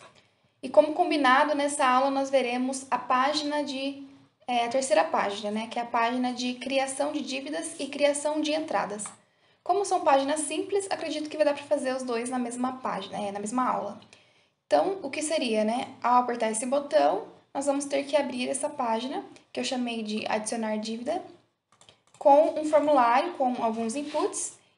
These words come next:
e algumas dívidas padrões aqui embaixo. Então, vamos lá. Vamos começar, então, criando aqui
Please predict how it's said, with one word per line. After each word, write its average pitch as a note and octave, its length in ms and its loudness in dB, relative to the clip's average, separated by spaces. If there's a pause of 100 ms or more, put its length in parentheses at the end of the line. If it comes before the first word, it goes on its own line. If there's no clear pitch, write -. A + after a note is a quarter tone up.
e D#4 100 -2
algumas D#4+ 360 4
dívidas C#4 320 -2
padrões C4 400 0
aqui C4 180 -6
embaixo. - 480 -8 (480)
Então, B3 140 -14
vamos C#4 240 -2
lá. - 280 -4 (380)
Vamos F#4+ 180 -4
começar, F4+ 360 2
então, D4 260 0
criando C#4 540 0
aqui C#4 520 -6